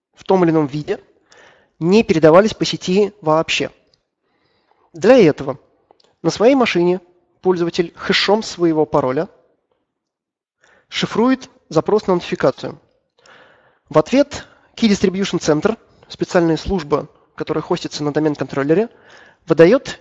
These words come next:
ему билет на получение других билетов, так называемый "Ticket Granting Ticket" —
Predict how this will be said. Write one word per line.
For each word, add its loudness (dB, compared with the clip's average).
ему 2
билет 2
на 2
получение 0
других -6
билетов, -2
так -2
называемый 0
"Ticket -8
Granting 0
Ticket" — -12